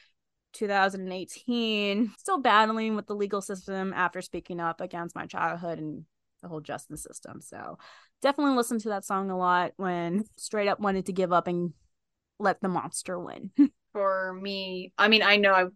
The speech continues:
Speaker 2: dived into a little bit with Dead Man Walking. Personally, it's my favorite because I think the whole song is beautiful from start to finish.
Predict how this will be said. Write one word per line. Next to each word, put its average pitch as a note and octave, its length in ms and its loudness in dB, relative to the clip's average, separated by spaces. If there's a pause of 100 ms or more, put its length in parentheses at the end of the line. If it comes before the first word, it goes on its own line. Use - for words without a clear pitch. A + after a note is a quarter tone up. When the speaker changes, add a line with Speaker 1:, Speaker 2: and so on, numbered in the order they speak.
Speaker 2:
dived E3+ 280 2
into E3 240 -2
a E3 60 -4
little E3 200 -6
bit E3 140 0
with F#3 100 -6
Dead E3 200 4
Man D#3+ 200 2
Walking. D#3+ 460 2
Personally, A3+ 380 8
it's F#3 160 0
my F3 100 4
favorite E3+ 420 4
because E3+ 480 4
I F3 220 2
think F3 180 -2
the - 100 -4
whole E3+ 600 6
song E3 720 4
is E3+ 560 4
beautiful F3 460 4
from E3+ 160 -4
start - 580 2
to - 60 -16
finish. E3 480 4